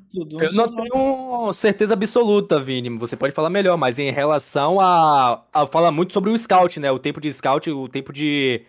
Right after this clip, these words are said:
Speaker 2: é, de resposta que ele tem do estádio até a plataforma da Betfair, Bet três meia cinco, tanto faz.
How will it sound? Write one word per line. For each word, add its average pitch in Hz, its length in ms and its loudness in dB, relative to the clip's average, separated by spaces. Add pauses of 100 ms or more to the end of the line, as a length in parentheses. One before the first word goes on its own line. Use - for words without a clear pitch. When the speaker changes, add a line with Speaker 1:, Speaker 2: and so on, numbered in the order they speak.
(320)
Speaker 2:
é, 120 520 2 (100)
de 135 80 -6
resposta 156 520 0
que - 80 -8
ele 147 140 -4
tem 143 260 -4
do 135 80 -8
estádio 196 680 0
até 156 320 0
a 196 160 4
plataforma 185 580 -4
da 120 80 -2
Betfair, 117 640 -2
Bet 110 220 -14
três 117 160 -8
meia 113 140 -8
cinco, 139 340 -14
tanto - 160 -14
faz. - 380 -6